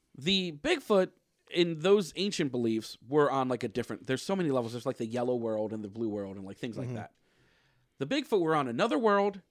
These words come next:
Speaker 1: That's where they live in re-, now,
Speaker 2: Yeah.
Speaker 1: current day. They live on another world, and they were on another world when the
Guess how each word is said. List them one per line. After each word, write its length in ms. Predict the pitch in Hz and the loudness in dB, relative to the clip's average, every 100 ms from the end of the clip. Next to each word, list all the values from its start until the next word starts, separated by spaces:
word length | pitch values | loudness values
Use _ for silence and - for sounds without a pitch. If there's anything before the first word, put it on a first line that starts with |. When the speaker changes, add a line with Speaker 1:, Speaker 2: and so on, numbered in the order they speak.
| _ | _
Speaker 1:
That's 240 | 156 147 151 | -6 0 6
where 100 | 147 | 8
they 140 | 147 | 8
live 260 | 131 123 - | 4 0 -2
in 160 | 135 120 | -6 -2
re-, 180 | 117 - 101 | -4 -6 -8
now, 360 | 113 107 - _ _ - _ | -6 -6 -8 _ _ -20 _
Speaker 2:
Yeah. 80 | - | -2
Speaker 1:
current 180 | 165 120 | 0 0
day. 160 | 101 58 | -6 -8
They 100 | 107 | -4
live 220 | 117 113 | 0 -2
on 160 | 110 104 | -2 -6
another 260 | 104 117 | -6 -6
world, 300 | 113 104 104 - | -4 -4 -6 -10
and 140 | 104 101 | -12 -8
they 100 | 110 | -8
were 280 | 117 180 | -4 -2
on 160 | 165 127 | -2 -2
another 280 | 113 110 107 | -4 -4 -4
world 260 | 107 104 | -4 -4
when 160 | 104 101 | -6 -10
the 220 | 101 98 | -10 -12